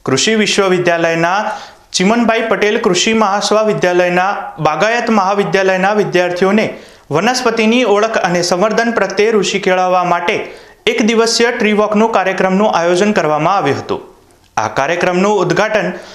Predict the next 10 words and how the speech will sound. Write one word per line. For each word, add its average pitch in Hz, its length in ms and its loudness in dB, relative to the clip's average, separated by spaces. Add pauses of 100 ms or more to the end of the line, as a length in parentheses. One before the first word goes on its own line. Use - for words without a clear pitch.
(180)
મહાવિદ્યાલયના 214 960 0
આચાર્ય 190 640 0 (360)
ડોક્ટર 156 380 -2
એસ 156 300 -2
ડી 220 120 2
સોલંકી 214 400 0
દ્વારા 196 300 0
કરવામાં 180 460 0
આવ્યું 143 220 -2
હતું. - 360 -8